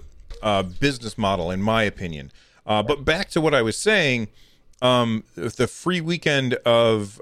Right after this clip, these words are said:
uh, Marvel's Avengers, I was very disappointed in that game, and it was just because the controls were terrible.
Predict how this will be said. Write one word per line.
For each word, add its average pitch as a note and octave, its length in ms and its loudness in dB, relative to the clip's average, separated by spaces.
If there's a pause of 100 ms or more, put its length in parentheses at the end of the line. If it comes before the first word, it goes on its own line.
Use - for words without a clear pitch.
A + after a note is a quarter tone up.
uh, G#2+ 180 2
Marvel's B2+ 400 2
Avengers, G#2 520 0
I G#2 120 2
was A#2+ 200 0
very G#2+ 280 2
disappointed G2+ 540 -2
in G2 120 0
that F2+ 200 0
game, F2+ 400 -4
and G#2+ 160 -2
it G#2 140 -2
was G#2 240 -2
just - 240 -12
because D#3+ 260 0
the E3 80 -4
controls A#2+ 560 0
were G2 80 -2
terrible. F#2+ 580 0